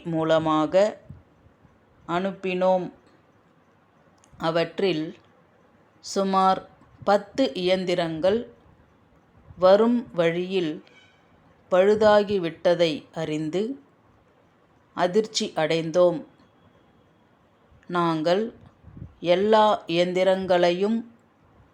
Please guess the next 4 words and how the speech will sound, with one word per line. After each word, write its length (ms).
சரியான 640
முறையில்தான் 880
அனுப்பி 440
வைத்தோம். 540